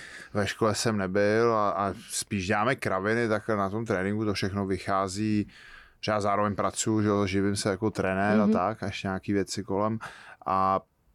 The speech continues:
Speaker 1: no, takže to většinou vychází z nějakých kravin, prostě, co si tam natočíme nebo přesdílíme spolu, ale není to, že bychom jako něco tam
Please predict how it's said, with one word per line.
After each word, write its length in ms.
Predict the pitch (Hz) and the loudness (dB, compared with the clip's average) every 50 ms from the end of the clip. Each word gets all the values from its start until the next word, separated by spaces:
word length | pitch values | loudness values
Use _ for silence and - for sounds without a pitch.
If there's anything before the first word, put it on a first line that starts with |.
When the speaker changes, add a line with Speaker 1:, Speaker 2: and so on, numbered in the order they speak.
| _ _ - - - - | _ _ -20 -16 -12 -8
Speaker 1:
no, 240 | 101 101 98 98 95 | -4 -2 -2 0 0
takže 280 | - 95 92 92 95 | 0 0 0 0 0
to 120 | 85 101 95 | 0 0 0
většinou 380 | 98 92 - - 104 104 101 | 0 0 0 0 0 2 2
vychází 360 | 101 95 90 - 95 98 95 98 | 0 0 -2 -2 -4 -4 -2 -2
z 40 | |
nějakých 320 | 98 98 90 98 107 101 - | -2 -2 -2 -4 -6 -8 -6
kravin, 560 | - - 98 90 90 90 98 98 95 95 90 | -4 -2 -2 -2 -2 0 0 -2 -2 -2 -4
prostě, 340 | - 92 95 - - 101 92 | -4 -4 -4 -4 -4 -6 -4
co 140 | - 95 92 | -4 -4 -6
si 180 | - 98 92 | -4 -4 -2
tam 260 | 90 92 90 90 90 | -2 -2 -2 -2 -4
natočíme 520 | 92 87 82 85 95 92 - - - 95 92 | -4 -6 -6 -6 -8 -6 -6 -4 -2 -2 -2
nebo 120 | 92 92 87 | -2 -2 -2
přesdílíme 640 | - - 95 90 80 85 95 95 92 92 95 101 | -4 -4 -4 -4 -4 -4 -4 -2 -2 0 0 0
spolu, 540 | 92 - - - - 92 95 98 101 101 104 | -2 -2 -4 -2 -2 0 0 2 2 2 2
ale 160 | 101 104 104 | 2 2 0
není 260 | 101 101 95 95 95 92 | 0 -2 -2 -2 -2 -2
to, 160 | - 101 95 | -2 -2 0
že 120 | 90 95 | 0 -2
bychom 300 | 92 95 92 - - 101 | -2 -2 -4 -4 -4 -6
jako 240 | 95 87 - 101 98 | -6 -6 -4 -4 -4
něco 280 | 95 90 - - 98 92 | -4 -4 -4 -4 -4 -4
tam 220 | - 92 92 92 | -2 -2 -4 -4